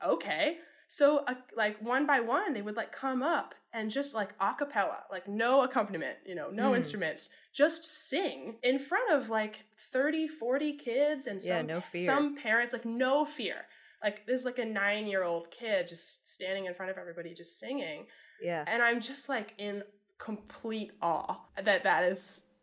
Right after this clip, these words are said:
Speaker 1: like, that there's some, I don't know, it's just, like, you keep that. <laughs> Like, that is so good. And then everybody, everybody cheers. And then the next kid was just like, "Oh, that looks fun. I wanna do it too." Like,
Speaker 2: Yeah.
Speaker 1: ta-, like, "I, I,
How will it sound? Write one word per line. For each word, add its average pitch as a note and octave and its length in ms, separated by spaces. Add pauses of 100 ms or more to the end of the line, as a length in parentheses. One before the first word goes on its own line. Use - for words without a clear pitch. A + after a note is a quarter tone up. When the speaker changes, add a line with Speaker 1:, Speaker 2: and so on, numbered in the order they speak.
(100)
Speaker 1:
like, G#3 240
that G#3 240
there's G#3 200
some, A3+ 340 (360)
I G3+ 100
don't G3 100
know, - 200
it's A#3+ 120
just, B3+ 260
like, F#3+ 240
you C#4+ 160
keep C#4+ 280
that. E3+ 220
<laughs> G#4+ 60 (340)
Like, - 180 (480)
that B3 140
is C#4 220
so A#3+ 240
good. A#3 260
And B3 180
then C#4+ 160
everybody, D#4+ 460 (100)
everybody D#4 320
cheers. F#4+ 680 (320)
And C#4 120
then D#4+ 140
the D#4 80
next D4+ 280
kid B3 280
was B3+ 120
just C4 160
like, E4+ 140
"Oh, C5 200
that G#4 100
looks - 160
fun. G4 160
I E4+ 100
wanna F#4+ 140
do F4+ 120
it - 120
too." E4 240
Like, A#3+ 200
Speaker 2:
Yeah. B3+ 340
Speaker 1:
ta-, C#4+ 60
like, C#4+ 260
"I, B3+ 100
I, C#4 220